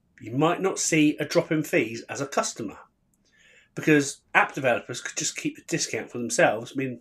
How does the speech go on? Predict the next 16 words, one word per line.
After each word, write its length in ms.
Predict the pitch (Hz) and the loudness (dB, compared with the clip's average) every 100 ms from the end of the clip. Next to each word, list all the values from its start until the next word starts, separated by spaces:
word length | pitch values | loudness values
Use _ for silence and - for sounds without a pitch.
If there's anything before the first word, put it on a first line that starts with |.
| _ | _
they 100 | 131 | -6
make 160 | 139 131 | -6 -4
a 40 | |
bit 160 | 135 135 | -6 -4
more 120 | 131 | -4
money. 280 | 185 - - _ _ _ _ _ _ _ _ - - - _ - - _ _ _ _ _ - | -4 -6 -12 _ _ _ _ _ _ _ _ -20 -20 -20 _ -20 -20 _ _ _ _ _ -4
Now, 140 | 139 | 2
this 220 | 196 202 | 4 6
whole 200 | - 220 | 8 8
situation 540 | - 214 196 185 170 165 | 6 0 6 6 6 2
comes 240 | 175 151 | 0 0
hot 240 | - - 196 | 6 6 6
off 160 | 196 | 2
the 100 | 196 | 2
heels 420 | 185 175 170 160 | 6 6 6 4
of 220 | - 135 | -2 -6